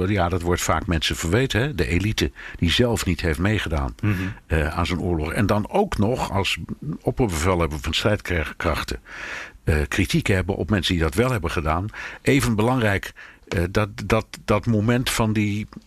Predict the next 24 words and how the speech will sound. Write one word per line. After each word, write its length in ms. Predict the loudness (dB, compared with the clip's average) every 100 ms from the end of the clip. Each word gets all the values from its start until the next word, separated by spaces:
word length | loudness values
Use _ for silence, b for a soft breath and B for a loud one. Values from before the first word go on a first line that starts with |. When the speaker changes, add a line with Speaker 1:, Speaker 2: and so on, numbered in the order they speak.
| -2
Speaker 1:
afschaffing 520 | 0 2 0 0 0
van 120 | 0
de, 220 | 2 0 -2 -10 _ -6
eh, 80 | -2 2
dienstplicht 440 | 2 2 0 0
is 40 | 2
wel 160 | 2 4
heel 140 | 2
belangrijk, 480 | 2 2 2 0 0
hoor. 200 | -2 B B -2
Speaker 2:
Hmm. 80 |
Speaker 1:
Omdat 340 | 0 2 2 2
daarvoor 800 | 2 2 0 0 2 4 2 0 B B B -2
kun 180 | 0 2
je 120 | 2
zeggen, 360 | 4 2 2 2
ja, 360 | 2 2 0 B B
dat 140 | -2 2
waren 260 | 2 0
ook 180 | -4 -4
ongetwijfeld 600 | -2 -2 0 0 0 0
helden. 460 | 0 0 0 -2 -4 B B B -4
Eh, 300 | 0 0 0 0
maar 300 | 0 0